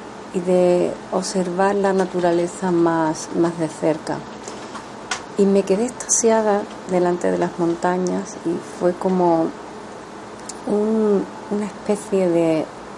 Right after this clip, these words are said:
toma de conciencia de lo pequeñito que somos en el mundo, ¿no? De, de ese granito tan minúsculo y a la vez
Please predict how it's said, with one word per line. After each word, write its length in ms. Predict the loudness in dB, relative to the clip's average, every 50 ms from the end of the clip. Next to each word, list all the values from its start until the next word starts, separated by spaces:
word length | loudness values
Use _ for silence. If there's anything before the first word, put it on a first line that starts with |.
| -6 2
toma 240 | 2 4 4 4 2
de 100 | 2 2
conciencia 880 | 0 0 0 0 0 -2 0 2 2 2 2 0 -2 -2 0 0 0 0 -4 -8 -14 -14 -14 -14 -14 -14 -12 -6 -2
de 140 | 2 4
lo 120 | 4 4 4
pequeñito 760 | 4 2 2 4 4 6 6 6 6 4 2 2 -2 -2 0
que 120 | 0 -2
somos 640 | -2 0 2 2 4 4 2 0 -2 -6 -8 -12 -12 -14 -14 -14 -8 -2
en 100 | 0 2
el 80 | 2 4
mundo, 460 | 4 4 4 4 4 2 2 2 0
¿no? 200 | 0 0 -2 -2 -4 -6 -8 -4 0
De, 280 | 2 4 4 4 4 2 -2 -8 -14 -16 -14 -14 -10 -4
de 100 | 0 0
ese 260 | 0 2 2 2 2 0 0 -2 -2 2
granito 680 | 4 4 6 6 4 4 4 2 2 0 -2 -2 -2 -2 -4 -6 -10 -6 -2
tan 380 | 0 2 2 2 4 4 6
minúsculo 800 | 6 6 6 6 4 2 0 -4 -8 -2 0 2 2 4 2 2 0 -2 0
y 100 | 2 2
a 60 | 4
la 140 | 4 4 2
vez 200 | 4 2 0 0